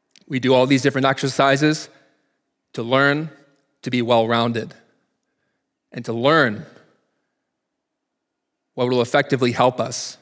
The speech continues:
to transform our level of being to a superior one. This is the path of those whom thou hast blessed, related to Netzach, the mind.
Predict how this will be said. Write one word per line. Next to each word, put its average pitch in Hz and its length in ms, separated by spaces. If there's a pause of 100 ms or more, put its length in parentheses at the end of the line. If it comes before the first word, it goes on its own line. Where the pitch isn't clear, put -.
(1160)
to 127 120
transform 127 600
our 120 100
level 117 300
of 110 120
being 120 420 (420)
to 127 120
a 113 40
superior 120 500
one. 107 200 (1600)
This 120 160
is 120 80
the 120 80
path 135 500 (920)
of 117 140
those 131 380
whom 127 160
thou 117 180
hast 113 260
blessed, 120 520 (720)
related 117 280
to 123 80
Netzach, 113 640 (1600)
the - 80
mind. 110 500